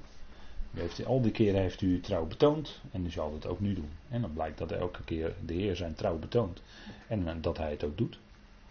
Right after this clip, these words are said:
Dat blijkt dan elke keer weer. Hè? Dus dat, eh, ja, zo werkt het dan.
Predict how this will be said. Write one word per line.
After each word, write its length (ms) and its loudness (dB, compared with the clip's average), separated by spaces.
Dat 120 -6
blijkt 240 -2
dan 100 -2
elke 260 -4
keer 180 -6
weer. 220 -2
Hè? 80 -2
Dus 100 -18
dat, 280 -6
eh, 200 -4
ja, 180 -4
zo 220 12
werkt 260 12
het 100 4
dan. 240 6